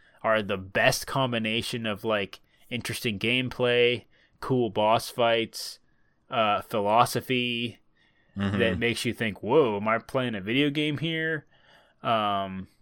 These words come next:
Speaker 1: like, they just,
Speaker 2: <laughs>
Speaker 1: they really are, like, media that, that are, that should be, uh,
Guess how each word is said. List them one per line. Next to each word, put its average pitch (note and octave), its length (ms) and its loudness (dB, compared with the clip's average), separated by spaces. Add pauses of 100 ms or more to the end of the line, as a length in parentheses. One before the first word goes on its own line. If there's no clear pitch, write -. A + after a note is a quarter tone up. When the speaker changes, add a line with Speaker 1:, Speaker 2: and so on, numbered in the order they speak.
(160)
Speaker 1:
like, G2+ 180 2
they C3+ 140 4
just, E3 320 2
Speaker 2:
<laughs> - 120 -10
Speaker 1:
they C#3 300 4
really E3 380 4
are, C3+ 260 8
like, A2+ 460 0 (420)
media A#2+ 760 2
that, A2+ 300 2 (2500)
that A2+ 340 2
are, A2 600 4 (300)
that A#2 180 -4
should B2 220 -2
be, A2 500 -2 (580)
uh, F#2+ 540 -8